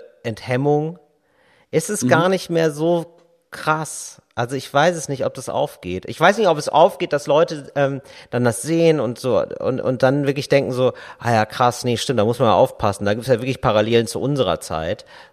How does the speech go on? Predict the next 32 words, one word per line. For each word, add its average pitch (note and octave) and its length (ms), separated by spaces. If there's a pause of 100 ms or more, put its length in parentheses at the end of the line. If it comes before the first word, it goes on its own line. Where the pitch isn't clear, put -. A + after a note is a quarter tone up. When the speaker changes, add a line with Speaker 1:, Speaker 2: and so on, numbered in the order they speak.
(160)
Speaker 1:
sondern A#2 300
eher C3 260
so, C3 100
dass B2 180
das - 140
so B2+ 100
bei A#2+ 140
denen A#2+ 240
einfach A2+ 260
so A#2 120
durchläuft. E2 880 (500)
Speaker 2:
Mhm. A#2+ 300 (800)
Speaker 1:
Aber G2+ 120
ich - 100
weiß F#2+ 180
nicht, D#2+ 220
keine E2+ 200
Ahnung. F2 160 (400)
Nee, B2+ 120
ich, - 140 (100)
ich, E3+ 180
weil, F3+ 160
Speaker 2:
Ja. F#3 180
Speaker 1:
weil F3 200
ich, - 160
du F3 840
guckst - 240
auch A#3 100
selber F3+ 320
so D3+ 80
durch D3 140
Instagram, F2+ 600